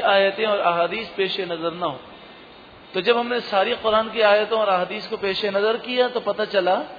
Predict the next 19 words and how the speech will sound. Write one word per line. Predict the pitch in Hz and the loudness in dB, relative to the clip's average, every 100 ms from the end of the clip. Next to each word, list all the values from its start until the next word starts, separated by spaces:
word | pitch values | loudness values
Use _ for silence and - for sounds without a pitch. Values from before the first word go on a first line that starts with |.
| - - - - - - | -18 -20 -20 -20 -20 -12
कि | 208 | -4
जो | 220 | -2
हुजूर | 202 202 233 | 0 -2 -2
ने | 226 | -4
फरमाया, | 185 208 226 262 | -4 -2 -2 2
"ला | 208 190 | 2 2
तग़दब, | 220 208 185 190 180 175 | 4 2 2 2 2 2
ला | 180 175 | 0 2
तग़दब", | 220 180 190 160 | -2 0 0 0
गुस्सा | 180 190 190 160 | -6 -4 -2 0
ना | 180 226 | 0 -2
कर, | 208 185 | -2 -4
गुस्सा | 175 202 175 170 | -6 -6 -6 -2
ना | 202 208 | -2 2
कर, | 226 262 - - - - - | 0 0 -4 -16 -18 -10 -8
इससे | - 262 233 | -4 -2 2
मुराद | 202 196 208 | 6 6 6
है | 240 | 4
अपनी | 208 240 | 2 -4